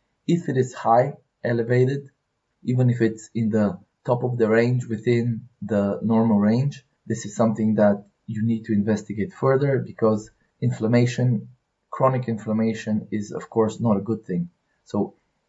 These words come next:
you want to identify and stall or address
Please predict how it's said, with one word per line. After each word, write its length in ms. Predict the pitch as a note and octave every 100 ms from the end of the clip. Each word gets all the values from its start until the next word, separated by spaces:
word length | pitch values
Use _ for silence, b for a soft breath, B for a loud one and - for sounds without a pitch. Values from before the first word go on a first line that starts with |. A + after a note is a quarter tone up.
| _
you 140 | - B2
want 240 | C3 B2+
to 320 | - A#2 A2 - _ _ G#2+
identify 880 | A2 C3+ D3 - - - B2+ C#3 - _
and 360 | A2 G#2+ A2 -
stall 840 | - - - B2+ B2 A#2+ A#2 A#2+ _
or 340 | - G#2+ G#2+ -
address 640 | G#2 A#2 A#2 A2 - -